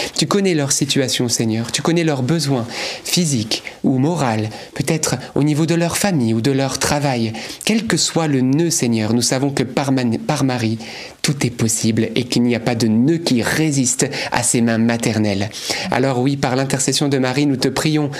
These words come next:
ô Dieu Trinité, et qu'au nom de Jésus-Christ, eh bien que ces situations impossibles deviennent possibles. Nous te prions particulièrement pour les personnes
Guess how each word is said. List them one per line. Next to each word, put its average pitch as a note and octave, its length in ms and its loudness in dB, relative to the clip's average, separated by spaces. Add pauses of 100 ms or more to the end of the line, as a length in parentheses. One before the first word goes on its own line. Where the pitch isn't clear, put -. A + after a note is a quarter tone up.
(140)
ô E3+ 180 2
Dieu C#3 400 0
Trinité, C3+ 640 0 (340)
et C#3 60 -2
qu'au E3+ 140 2
nom F#3 280 2
de D#3 140 2
Jésus-Christ, C3 720 -2 (300)
eh - 80 2
bien D3+ 180 0
que D#3 120 0
ces D3+ 140 0
situations D#3+ 760 0
impossibles C3 640 0 (400)
deviennent A#2 540 0
possibles. A#2 600 0 (560)
Nous - 60 -20
te - 80 0
prions C#3 320 2
particulièrement C3 840 0
pour C3 220 -2
les B2 100 0
personnes C3 500 0